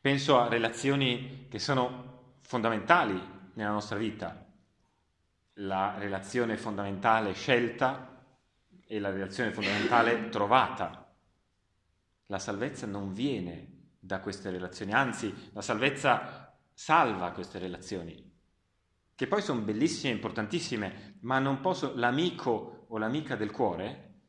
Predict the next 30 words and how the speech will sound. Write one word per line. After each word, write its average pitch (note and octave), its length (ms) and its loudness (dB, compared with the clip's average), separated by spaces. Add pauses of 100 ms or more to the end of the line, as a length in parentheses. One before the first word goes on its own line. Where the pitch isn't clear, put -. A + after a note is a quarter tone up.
(760)
non C#3 280 -4
salvano. F2 640 -6 (2000)
E C#3+ 480 0
Giovanni, A2 1040 -4
il G#2 140 -6
Battista, G2+ 540 -4
che - 120 -2
attira B2 460 0
folle A#2 520 6
di F#2+ 120 -6
persone A2+ 840 0
che G#2 120 -4
cercano C3+ 420 2
la G#2 60 0
salvezza G#2+ 840 0
e - 100 -12
che A#2+ 120 -2
sentono, C#3 1000 0
eh, G#2+ 280 -2
una A2+ 300 -2
grandissimo, C#3 460 0
un B2+ 60 -2
grandissimo D3 320 2
incoraggiamento C3+ 760 2
da G#2 100 0
lui, G2+ 640 -4
Giovanni A#2 520 0
ha C3+ 100 0
il G2 120 -2
coraggio F#2+ 840 -4